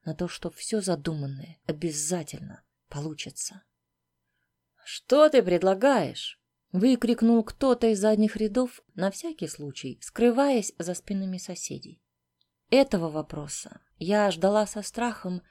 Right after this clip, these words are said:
и надеждой одновременно. Ведь от верного ответа зависело, сможем ли мы найти общий язык или предоставим каждому возможность идти своим путём.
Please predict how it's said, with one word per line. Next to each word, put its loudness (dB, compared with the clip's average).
и 0
надеждой -2
одновременно. -10
Ведь 0
от -2
верного 4
ответа 0
зависело, -4
сможем 0
ли 2
мы 2
найти -2
общий -4
язык -6
или 2
предоставим 2
каждому 2
возможность -2
идти -8
своим -8
путём. -16